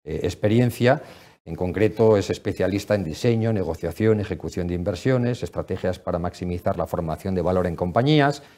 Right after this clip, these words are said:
planes de reestructuración, control de costes, control de gestión, dirección estratégica, desarrollo corporativo,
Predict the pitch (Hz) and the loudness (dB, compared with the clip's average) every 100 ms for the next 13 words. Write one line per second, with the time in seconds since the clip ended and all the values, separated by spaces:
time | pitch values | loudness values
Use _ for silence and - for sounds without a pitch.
0 | _ _ 98 98 92 92 95 92 82 92 | _ _ 0 2 2 0 0 -4 -4 0
1 | 90 - 123 123 117 90 98 95 87 127 | 0 4 4 2 0 -2 0 -2 2 2
2 | - 123 120 67 76 92 98 87 87 - | 4 0 0 -4 -4 -4 -2 -2 -4 -2
3 | 135 127 147 - - - - 76 - 92 | 4 4 4 -6 -18 -20 -12 -8 -2 -2
4 | 90 95 92 135 117 107 104 - 92 101 | 0 0 2 2 2 0 0 0 0 0
5 | 95 104 87 101 104 131 120 120 | 0 -2 0 0 0 0 0 0